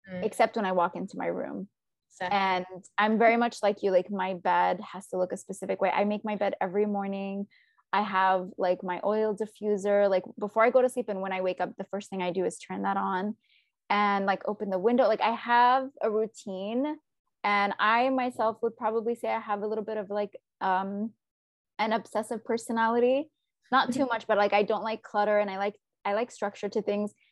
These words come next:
Speaker 2: And that is self-care to me because I know that, you know, it feels good for me
Speaker 1: Exactly.
Speaker 2: and it makes me happy. So
Speaker 1: Exactly. Like, I'm extremely obsessive over my room and my things, but in, like, my own weird structure.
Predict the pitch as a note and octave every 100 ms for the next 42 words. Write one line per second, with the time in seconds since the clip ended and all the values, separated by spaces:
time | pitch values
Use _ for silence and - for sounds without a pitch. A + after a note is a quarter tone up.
0 | _ - A#3+ C#4+ - C4+ - A#3+ - -
1 | F#3+ - F#3+ F#3+ F#3+ G#3 G3+ G#3+ G#3 G#3
2 | G#3+ G3 F3+ F3 F4+ _ _ _ G3+ F#3
3 | - - G#3 G#3 F#3 - F3+ E3+ - _
4 | _ _ _ _ - F3 A3+ C4 G#3+ G#3
5 | - F#3 F#3+ F#3 - F#3+ - A3+ B3 -
6 | F#3 G3 - - - G3 _ _ _ _
7 | - A3 A3 G3 F#3 - C4 B3 A#3+ -
8 | B3 B3 A#3+ G3+ - G#3 - A3+ G#3+ E4+
9 | G3+ F3 F#3 F#3 F3+ F#3 G3 F#3 F3+ F3
10 | - F3+ F#3 B3 - _ _ _ - G3
11 | G#3 G#3+ G3+ G3 F#3+ F#3+ - G#3 G#3 G3+
12 | F#3+ F#3 F#3 E3+ F#3 F3+